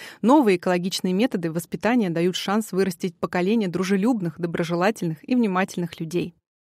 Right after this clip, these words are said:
Мне импонирует мнение Петра Алексеевича Кропоткина, выдающегося деятеля Российской империи и многопрофильного учёного, который считал, что кооперация,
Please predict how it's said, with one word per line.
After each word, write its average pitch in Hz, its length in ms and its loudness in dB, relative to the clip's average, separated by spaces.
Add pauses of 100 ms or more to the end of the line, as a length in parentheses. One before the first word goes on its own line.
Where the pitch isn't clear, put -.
(100)
Мне 220 200 4
импонирует 208 580 4
мнение 190 320 2
Петра 180 300 0
Алексеевича 180 580 -2
Кропоткина, 170 640 -6
выдающегося 185 800 -2
деятеля 170 420 -2
Российской 170 460 -6
империи 190 420 0
и 180 140 -4
многопрофильного 175 760 -2
учёного, 185 460 -2
который - 340 -4
считал, 175 360 -2
что - 180 -8
кооперация, 190 840 0